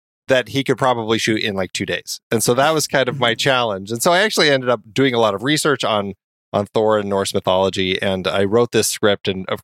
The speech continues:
Speaker 1: it was just one of those things. By the time the f-, script finished, they had already lost interest. And it's like, "Oh, well, what are you gonna do?" But it was
Speaker 2: So,
Speaker 1: fun,
Speaker 2: I mean,
Speaker 1: and I
Speaker 2: with,
Speaker 1: got,
Speaker 2: with
Speaker 1: I got <laughs> some experience,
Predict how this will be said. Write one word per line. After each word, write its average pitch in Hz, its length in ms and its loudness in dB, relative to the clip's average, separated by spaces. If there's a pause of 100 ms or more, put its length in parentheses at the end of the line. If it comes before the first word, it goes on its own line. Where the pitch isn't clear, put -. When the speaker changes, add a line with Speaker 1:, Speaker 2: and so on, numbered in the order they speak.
Speaker 1:
it 123 100 -4
was 113 160 -6
just - 240 -8
one 120 100 2
of 104 80 0
those 98 140 -4
things. 98 220 -4
By 123 120 2
the 120 80 -4
time 127 220 0
the 113 60 -10
f-, - 160 -12
script - 300 -2
finished, 156 420 0 (340)
they 123 180 2
had 113 100 2
already 101 460 0 (160)
lost 95 340 0
interest. - 380 -8
And 101 100 -8
it's 95 140 -8
like, 104 220 -2 (420)
"Oh, 98 160 -8
well, - 220 -8 (100)
what 107 140 -4
are 107 40 2
you 104 80 -2
gonna 95 140 -4
do?" 85 200 -8 (280)
But 202 100 4
it 220 40 6
was 214 100 2
Speaker 2:
So, 247 80 4
Speaker 1:
fun, 147 260 2
Speaker 2:
I 180 40 0
mean, 196 120 2
Speaker 1:
and 160 60 2
I 135 40 4
Speaker 2:
with, 131 100 0
Speaker 1:
got, 143 320 0
Speaker 2:
with 165 160 0
Speaker 1:
I 131 80 0
got 127 240 0
<laughs> - 0 -
some - 260 0
experience, 143 720 0